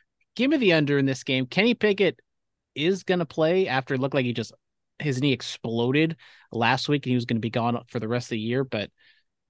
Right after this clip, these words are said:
he just ended up being fine, I guess. So give me the under in, uh, this one.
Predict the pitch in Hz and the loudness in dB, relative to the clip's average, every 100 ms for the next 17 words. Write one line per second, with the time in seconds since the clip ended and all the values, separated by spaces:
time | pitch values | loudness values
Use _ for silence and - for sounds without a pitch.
0 | _ _ - 107 101 107 101 101 - _ | _ _ -10 -8 -6 -6 -6 -10 -12 _
1 | _ _ _ _ _ - 113 107 110 117 | _ _ _ _ _ -6 -4 -2 0 2
2 | 139 170 _ - 110 120 156 - 110 107 | 0 -2 _ -8 -4 -2 -2 -4 -6 -4
3 | - 175 196 _ 151 147 143 - 151 165 | 0 0 0 _ -4 0 0 -4 0 2
4 | 170 170 175 - _ _ _ _ _ _ | 4 4 2 -4 _ _ _ _ _ _
5 | _ _ _ _ - 127 123 123 113 123 | _ _ _ _ -6 -2 -2 -4 -6 -8
6 | 117 110 117 127 - 131 127 | -6 -8 -6 -6 -2 0 0